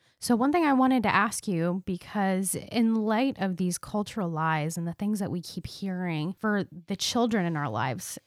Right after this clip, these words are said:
a-, and we're, we're not parents yet, but we've talked about it, and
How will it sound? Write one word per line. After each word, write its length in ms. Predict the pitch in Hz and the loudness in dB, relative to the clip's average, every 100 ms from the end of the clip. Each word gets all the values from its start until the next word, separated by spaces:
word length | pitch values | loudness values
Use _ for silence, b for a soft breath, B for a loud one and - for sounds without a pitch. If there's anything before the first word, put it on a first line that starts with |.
| - | -10
a-, 80 | 160 | -6
and 220 | 202 202 196 | -2 0 -2
we're, 80 | - | 0
we're 140 | 254 | 0
not 200 | 302 240 | 2 0
parents 440 | - 247 269 196 185 | -2 -2 -2 -2 0
yet, 340 | 170 156 180 | 2 0 -2
but 200 | 190 90 | -4 -4
we've 380 | 101 180 220 202 | -6 -10 -10 -10
talked 320 | - 220 - | 0 0 2
about 220 | 180 175 | 2 4
it, 200 | 175 170 | 4 2
and 220 | 170 175 | 0 -2